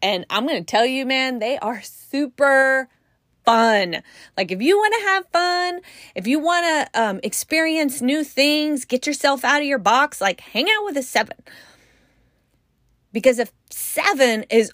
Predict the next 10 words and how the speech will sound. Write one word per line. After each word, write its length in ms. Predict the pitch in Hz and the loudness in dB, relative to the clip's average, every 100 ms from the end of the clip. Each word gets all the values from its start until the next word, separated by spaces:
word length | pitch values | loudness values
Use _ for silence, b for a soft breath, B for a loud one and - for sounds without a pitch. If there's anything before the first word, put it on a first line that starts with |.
| - | 2
always 680 | 247 277 294 302 294 294 226 | 4 6 4 2 -4 -6 -8
doing 680 | 190 254 247 240 240 240 247 | -2 0 2 2 0 0 -2
something 720 | - 220 202 185 190 185 190 _ | -4 -4 -4 -6 -6 -6 -8 _
fun 520 | 220 196 175 156 143 | -2 -2 -4 -6 -12
and 380 | - 165 160 156 b b b | -12 -10 -10 -12 b b b
looking 240 | 247 277 | 2 2
to 120 | 254 | 0
the 100 | 240 | 0
future. 720 | 220 277 269 - 190 170 156 147 | -2 -2 -2 -2 0 0 -2 -6
And, 240 | - - | -8 -12